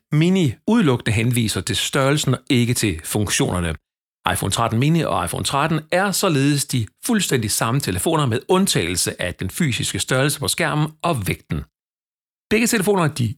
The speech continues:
yder ens, når det kommer til processorkraften. Skærmen er den samme, og du går heller ikke ned på fotokvalitet. I en stor test fra ekspertsitet D X O Mark, der scorer kameraet flere point end kameraet i iPhone tolv og iPhone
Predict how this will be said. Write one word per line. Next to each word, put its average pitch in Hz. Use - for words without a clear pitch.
yder 170
ens, 151
når 123
det 104
kommer 107
til 87
processorkraften. 160
Skærmen 180
er 175
den 185
samme, 123
og 127
du 143
går 131
heller 110
ikke 92
ned 98
på 113
fotokvalitet. -
I 202
en 196
stor 226
test 180
fra -
ekspertsitet 127
D 139
X -
O 143
Mark, 87
der 160
scorer 196
kameraet 135
flere 247
point 123
end 143
kameraet 123
i 123
iPhone 107
tolv 151
og 113
iPhone 123